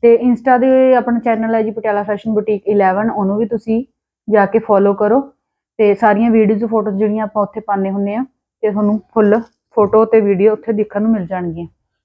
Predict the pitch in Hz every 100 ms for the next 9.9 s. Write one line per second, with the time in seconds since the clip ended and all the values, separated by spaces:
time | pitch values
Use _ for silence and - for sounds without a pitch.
0 | _ 247 233 233 254 285 277 277 277 247
1 | 247 247 247 247 - - _ _ _ _
2 | _ _ _ _ _ _ 262 240 240 240
3 | 240 247 247 247 233 233 226 233 226 226
4 | 220 220 214 214 214 208 214 202 208 214
5 | 220 247 254 254 226 214 208 214 214 208
6 | 185 190 214 - _ _ _ _ - 214
7 | 214 202 208 190 190 202 202 208 226 220
8 | 208 208 180 170 208 220 208 202 208 202
9 | 202 208 190 - _ 214 - 208